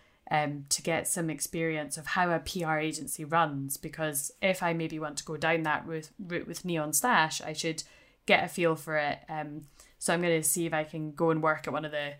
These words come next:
like, the big industries in, in, um, in London. And I got a job with, um,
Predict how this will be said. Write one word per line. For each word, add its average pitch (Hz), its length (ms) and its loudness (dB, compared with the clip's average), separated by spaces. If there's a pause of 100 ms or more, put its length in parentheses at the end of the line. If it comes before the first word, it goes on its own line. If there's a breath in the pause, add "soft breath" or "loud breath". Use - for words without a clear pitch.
(220)
like, 143 220 -2
the 165 80 -2
big 170 180 4
industries 156 540 0
in, 147 280 -6 (640 soft breath)
in, 151 260 2
um, 143 440 -2 (760)
in 160 120 0
London. 151 460 4
And 151 460 -2 (920)
I - 40 2
got 196 220 6
a 180 40 -2
job 156 640 0
with, 151 640 -2
um, 151 520 -2